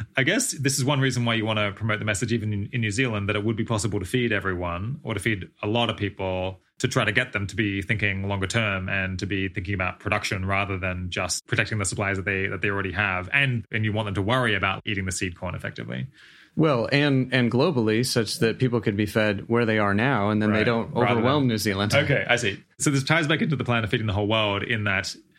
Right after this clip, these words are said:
Speaker 1: if people around the world think that their best bet is to stay put and try to produce food, then you don't end up with these mass migrations and all of the chaos and disruption of production that that might entail.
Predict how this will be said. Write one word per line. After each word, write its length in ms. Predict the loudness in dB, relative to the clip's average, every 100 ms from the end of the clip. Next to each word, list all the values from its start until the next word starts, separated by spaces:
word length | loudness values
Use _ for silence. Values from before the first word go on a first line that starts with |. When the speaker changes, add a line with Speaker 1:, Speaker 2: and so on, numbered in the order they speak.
| _ -6
Speaker 1:
if 100 | -2
people 380 | 0 0 0 -4 -2
around 200 | 0 2
the 60 | 2
world 160 | 2
think 100 | 2
that 60 | 0
their 120 | 0
best 260 | 0 0 2
bet 160 | -2 -2
is 80 | -2
to 60 |
stay 180 | 0 0
put 220 | 0 -4 -4
and 80 | -2
try 140 | -2
to 60 | 0
produce 260 | 0 -2
food, 340 | 0 -2 -2 -6
then 320 | -4 -2 0
you 320 | -2 -2 0 0
don't 240 | 0 0
end 160 | 0 -2
up 100 | -2
with 80 |
these 140 | -4 -2
mass 200 | -2 -2
migrations 640 | -4 -2 -2 -2 -6 -6 -4
and 320 | -2 -4 -4
all 160 | -4 -2
of 60 | 0
the 240 | -2 -4 -8 -16 -2
chaos 500 | 0 2 0 -2 -2
and 260 | -2 -2
disruption 420 | -2 -2 -4 -2
of 60 | -4
production 600 | -2 -2 -2 -4 -4 -2
that 260 | -2 -2 -2
that 160 | -4
might 140 | -2 -4
entail. 440 | -2 -4 -4 -8